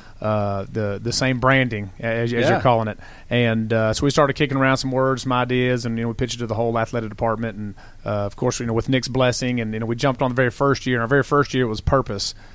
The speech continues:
Speaker 1: and, uh, and it really took off. And we all surrounded our same lessons, you know, around our teams, you know, doing things with purpose, doing things on purpose, uh, you know, in, in everything you do, in your daily lives, in your work ethic, in your habits, in your classroom, you know, just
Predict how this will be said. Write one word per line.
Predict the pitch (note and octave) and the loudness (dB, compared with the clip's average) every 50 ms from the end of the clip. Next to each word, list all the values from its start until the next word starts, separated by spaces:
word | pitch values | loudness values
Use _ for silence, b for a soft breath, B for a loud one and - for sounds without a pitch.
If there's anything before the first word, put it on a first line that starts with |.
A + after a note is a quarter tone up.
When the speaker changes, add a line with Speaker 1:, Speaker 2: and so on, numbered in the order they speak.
| B B B B | B B B B
Speaker 1:
and, | A2 A2+ A2+ A2 G#2+ A2 G#2+ G#2+ | -4 -2 -2 -2 -2 -2 -2 -2
uh, | A2 | -2
and | G#2+ A2+ A#2 A2+ | -2 -2 -2 -4
it | G2+ | -4
really | G#2 A2+ B2+ D3+ E3+ D#3+ C3+ | -2 2 2 4 6 6 4
took | B2 - C3 B2 A2+ | 4 2 -2 -2 -2
off. | A#2+ A#2+ A#2+ A#2 A2+ - | -2 0 0 0 0 -2
And | A2+ A2 | -2 -2
we | A2+ B2 | 0 2
all | B2+ B2+ B2 | 2 2 2
surrounded | - - B2+ B2 B2+ B2 B2 A#2+ A2 | 0 -2 -2 -2 0 0 0 0 0
our | A2 A2 A2 | 0 -2 -2
same | - - C3 B2 B2 A#2 A2+ | -2 -2 -2 -2 -2 -4 -2
lessons, | A2+ A#2 A#2+ A#2+ - - B2+ A#2 A2+ A2 A2 - B B B B B B B B B B B B - | -2 0 0 0 -2 -4 -4 -6 -6 -6 -8 -10 B B B B B B B B B B B B -4
you | A#2+ | -2
know, | A#2+ A#2 | 0 0
around | A#2 A2 A#2+ B2 B2+ C3 C3 C3 C3 | 0 0 0 2 4 4 4 4 4
our | B2+ B2 A2 | 2 2 2
teams, | - D3 C3+ B2+ A#2 A2 G#2 G#2 | 2 0 2 2 0 -2 -4 -4
you | A2 | -4
know, | A2 A2 | -4 -4
doing | A#2 C3 C3 B2 | -2 -2 -2 -2
things | - B2+ A#2+ A#2 A#2 | -4 -4 -4 -4 -2
with | A#2 B2+ A#2+ - | -2 -2 -2 0
purpose, | - A#2+ A2 - G#2+ G2+ - | -2 -2 -2 -2 -6 -8 -8
doing | - B2+ B2 | -8 -8 -6
things | - B2 A#2+ A2+ G#2+ | -6 -6 -6 -4 -4
on | A2+ A#2+ B2 B2 | -2 -2 -2 -2
purpose, | A#2 B2 A2 G#2 G#2 G2+ G2 - - B B B B B B - | -2 -2 -4 -4 -6 -8 -10 -10 -12 B B B B B B -8
uh, | G#2+ A2 G#2+ G#2 G#2 G#2 G2+ G2+ | -6 -4 -4 -4 -4 -6 -6 -6
you | G#2 A2 | -6 -6
know, | A2 | -6
in, | G#2+ A2+ A#2 A#2+ B2+ | -6 -4 -4 -4 -2
in | A#2 A#2+ B2+ | -2 0 0
everything | C3+ C#3 C#3 C3+ - C#3 C#3 C3+ | 0 0 0 0 0 0 2 0
you | B2+ | 2
do, | A#2+ C3 C3 B2 A2+ | 2 4 4 4 2
in | G#2 G#2 | 0 -4
your | G2+ G2+ | -4 -4
daily | A#2 A2+ A#2+ A#2 | -2 -2 -2 -2
lives, | A2+ A#2 A#2+ B2 B2 B2 A#2+ A#2 | 0 0 2 2 2 0 0 -2
in | A2 G2+ | -4 -6
your | G2+ | -6
work | G2 A2+ A#2+ A#2+ - | -4 -4 -4 -2 0
ethic, | B2 A#2+ A2+ - B2 - - | -2 -2 -2 -2 -6 -8 -8
in | G#2 | -8
your | G2+ G2 | -8 -6
habits, | G2 A#2 A#2 A#2+ A#2 A#2+ - - | -4 -2 -2 -2 -4 -4 -8 -8
in | G#2 | -10
your | F#2+ F#2 | -10 -10
classroom, | F#2 - - A#2+ A#2 A#2 A2+ - B2+ B2 A#2+ | -12 -8 -6 -4 -4 -4 -4 -4 -4 -4 -4
you | A2+ A2 | -4 -4
know, | G#2+ G#2 | -6 -6
just | G2+ G#2+ - | -8 -8 -10